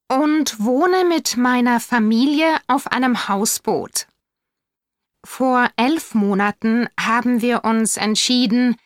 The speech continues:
unsere Wohnung in der Stadt aufzugeben und mit Peter, unserem Sohn, auf einem Boot auf dem Fluss zu wohnen.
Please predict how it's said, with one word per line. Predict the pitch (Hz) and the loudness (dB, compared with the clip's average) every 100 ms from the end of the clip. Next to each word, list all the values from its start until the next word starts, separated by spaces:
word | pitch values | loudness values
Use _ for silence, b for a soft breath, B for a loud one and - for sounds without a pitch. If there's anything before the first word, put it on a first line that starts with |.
| _ _ _ _ - | _ _ _ _ -4
unsere | 254 233 233 233 180 | 0 0 0 -2 0
Wohnung | 214 262 311 320 339 - | 0 2 2 0 -2 -2
in | 254 | 0
der | 226 | 0
Stadt | 214 - - 220 - - - | 0 -2 0 0 -2 -12 -6
aufzugeben | 214 214 - - 196 202 190 185 175 196 _ _ _ _ _ _ _ _ | -4 -2 -4 -6 -6 -2 -2 -2 -4 -6 _ _ _ _ _ _ _ _
und | 214 208 196 190 - | -2 0 0 -2 -2
mit | 233 196 - - | -2 -4 -6 -8
Peter, | 190 196 - 269 359 381 _ _ _ | -4 -4 0 0 0 -4 _ _ _
unserem | 233 233 214 208 190 190 | -2 0 0 -2 0 0
Sohn, | - 185 202 269 302 _ _ _ _ _ - | -2 0 0 0 -2 _ _ _ _ _ -4
auf | 220 233 233 - | 0 2 2 -2
einem | - 220 214 196 | -2 0 0 -2
Boot | 214 190 262 302 - - | -2 0 0 -2 -6 -4
auf | 233 233 - | -2 -2 -2
dem | 262 220 233 | -2 0 0
Fluss | - - 226 247 - - | -4 -2 0 0 -4 -6
zu | - 220 | -6 -2
wohnen. | 202 196 190 185 180 | 0 2 2 0 -2